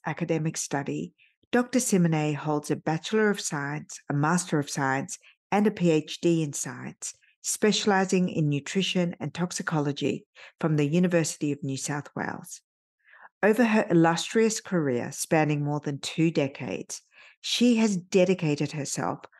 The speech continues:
to the well-being of her patients, combining her scientific expertise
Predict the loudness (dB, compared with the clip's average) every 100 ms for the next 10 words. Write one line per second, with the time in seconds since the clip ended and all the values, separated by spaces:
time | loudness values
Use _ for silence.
0 | _ -6 0 2 4 4 4 4 4 2
1 | -2 -2 -4 -6 -8 -6 -8 -8 -8 -10
2 | -12 _ _ _ -2 0 2 2 2 0
3 | 0 0 0 0 0 0 -2 -2 -2 -2
4 | -4 -6 -6 -2 0 -2